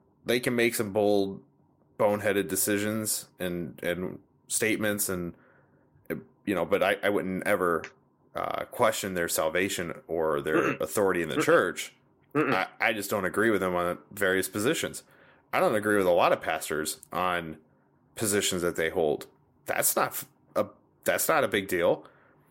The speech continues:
Speaker 1: But if you start to push this, I, this agenda then out to your church and out to your community, it, it has a ripple effect.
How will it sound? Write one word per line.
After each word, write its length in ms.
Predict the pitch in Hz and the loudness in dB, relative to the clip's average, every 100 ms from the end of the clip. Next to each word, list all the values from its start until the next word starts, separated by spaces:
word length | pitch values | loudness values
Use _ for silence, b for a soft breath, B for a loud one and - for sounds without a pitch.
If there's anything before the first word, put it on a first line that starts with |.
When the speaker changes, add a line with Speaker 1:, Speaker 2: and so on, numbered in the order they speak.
| b b _ | b b _
Speaker 1:
But 400 | - 107 101 - - _ _ _ _ _ - | 2 4 4 0 -12 _ _ _ _ _ -6
if 200 | 117 113 | -4 0
you 80 | 113 | 0
start 260 | - 147 - | 4 2 2
to 520 | 135 113 110 104 95 - | 0 2 2 0 -2 -6
push 300 | - 147 143 | 0 2 2
this, 200 | - 107 | 2 2
I, 140 | 92 87 - _ _ _ | 2 0 -6 _ _ _
this 220 | 95 92 | -2 0
agenda 720 | 87 76 101 131 143 73 82 - - _ _ _ _ _ | -2 -2 0 2 2 2 0 -6 -14 _ _ _ _ _
then 260 | 98 104 90 | 0 0 2
out 280 | 90 - | 0 0
to 160 | - 110 | -2 -2
your 240 | 98 92 | 0 0
church 400 | 82 - 139 135 | 0 2 2 2
and 100 | 120 | -2
out 220 | 98 92 - | -2 -2 -2
to 100 | 101 | -2
your 160 | 90 | -2
community, 640 | 87 113 123 123 107 101 B B B B B _ | -4 -2 0 2 2 0 B B B B B _
it, 240 | 107 - - | -4 -4 -4
it 160 | 104 - | -4 -2
has 280 | - 165 | 0 0
a 60 | 147 | 0
ripple 360 | 98 143 110 85 | 0 0 2 0
effect. 500 | - - - - | 0 -4 -6 -12